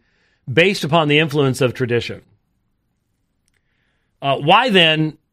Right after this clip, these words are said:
should we go through the effort of sifting through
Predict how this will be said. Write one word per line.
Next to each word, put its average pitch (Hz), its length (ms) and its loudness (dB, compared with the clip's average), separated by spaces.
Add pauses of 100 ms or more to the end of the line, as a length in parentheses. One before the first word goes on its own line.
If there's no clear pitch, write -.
(100)
should 170 320 0
we 156 200 0
go 175 220 2
through 196 160 0
the 143 140 4
effort 147 420 -2 (1120)
of 147 560 0 (560)
sifting 220 540 0
through 139 640 0